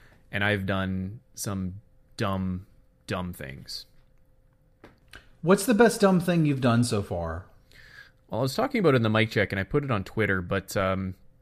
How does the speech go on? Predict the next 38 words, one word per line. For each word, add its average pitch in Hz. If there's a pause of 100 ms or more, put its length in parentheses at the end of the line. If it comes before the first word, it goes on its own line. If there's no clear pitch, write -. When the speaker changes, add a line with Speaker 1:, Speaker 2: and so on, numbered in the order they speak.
(500)
Speaker 2:
I, 131
uh, 107 (220)
I 120
was 143
against 156
an 127
opponent 110
that 101
had 101
a -
blue-red 98
deck. 92
I 101
was 107
playing 113
blue-red. 95 (180)
I -
tried 135
to 131
force 113
ho-, 110
the 107
Horseshoe 101
Crab 92
combo 95
deck, 92 (340)
and 110
I 104
had 110
all 120
the 123
pieces 113
except 98
for 101
all 92
the 92 (120)
Horseshoe 104
Crabs. 90